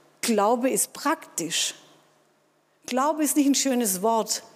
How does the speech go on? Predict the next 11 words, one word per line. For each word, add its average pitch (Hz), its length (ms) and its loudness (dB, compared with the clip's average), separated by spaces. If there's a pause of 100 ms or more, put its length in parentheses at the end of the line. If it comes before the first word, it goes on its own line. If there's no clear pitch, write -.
Ich - 180 -2
glaube, 233 380 2
es 240 160 2
wird 202 140 0
morgen 208 400 2
schönes 190 480 0
Wetter. 240 420 0 (540)
Glaube, 247 540 2 (160)
sie - 360 2
ist 254 380 0
sichtbar. 156 640 -2